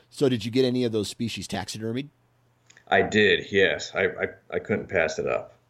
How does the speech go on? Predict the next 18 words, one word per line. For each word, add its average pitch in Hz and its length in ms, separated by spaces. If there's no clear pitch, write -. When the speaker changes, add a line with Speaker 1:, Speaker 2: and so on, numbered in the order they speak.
Speaker 2:
Um, 69 220
of - 680
course, 101 220
I 104 60
got 101 160
the 92 80
wife's 92 340
approval 98 460
on 92 120
which 98 220
ones 95 240
I 90 120
was 90 120
gonna 90 340
get 107 160
shoulder 104 320
mounts 85 340
on. 87 300